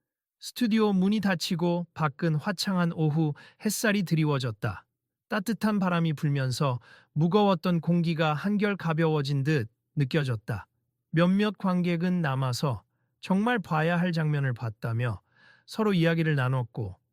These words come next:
어떤 이들은 "내일부터 저 방송사 다시 봐주자"는 말로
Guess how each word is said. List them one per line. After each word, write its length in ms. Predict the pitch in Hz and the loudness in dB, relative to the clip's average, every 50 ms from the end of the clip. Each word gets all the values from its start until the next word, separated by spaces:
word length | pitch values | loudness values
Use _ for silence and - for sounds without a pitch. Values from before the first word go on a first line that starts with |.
| _ _ - | _ _ -6
어떤 280 | - 180 170 240 233 | -4 -2 0 0 0
이들은 400 | 226 202 170 180 170 180 185 185 170 _ _ _ _ _ _ _ _ - | 2 2 2 2 2 2 2 0 -2 _ _ _ _ _ _ _ _ 0
"내일부터 760 | 180 202 226 247 247 208 208 165 - - 190 190 185 180 165 | 2 2 2 2 0 -2 -2 -4 -2 0 0 0 0 -2 -4
저 320 | - - 165 151 143 139 127 | -2 -2 0 0 0 -2 -4
방송사 560 | - - 143 151 143 147 170 160 143 165 147 | -4 -4 -2 -2 0 0 0 -2 -2 -2 -4
다시 300 | 131 - 139 135 - 165 | -4 -2 -4 -2 -2 -4
봐주자"는 580 | 139 - 131 123 123 139 135 151 135 131 127 123 | -2 -2 -2 -2 -2 -4 -4 -2 -2 -2 -2 -2
말로 560 | 117 117 117 120 131 131 135 131 123 123 127 | -2 -2 0 0 2 2 2 0 0 -2 -4